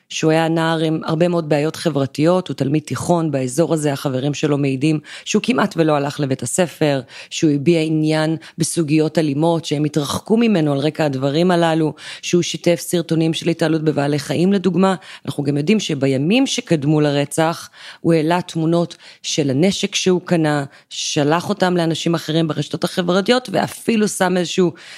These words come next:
סימן אזהרה וכתב יממה לפני הרצח, "חכו למחר".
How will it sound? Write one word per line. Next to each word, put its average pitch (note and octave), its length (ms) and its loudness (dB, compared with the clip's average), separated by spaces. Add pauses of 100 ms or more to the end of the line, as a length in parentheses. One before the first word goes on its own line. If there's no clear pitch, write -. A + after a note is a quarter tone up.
סימן F#3 360 2
אזהרה D#3 460 2
וכתב D#3 520 -2 (280)
יממה D#3 360 2
לפני D#3+ 300 -2
הרצח, D3 480 -2 (160)
"חכו E3 240 -2
למחר". B2 440 -2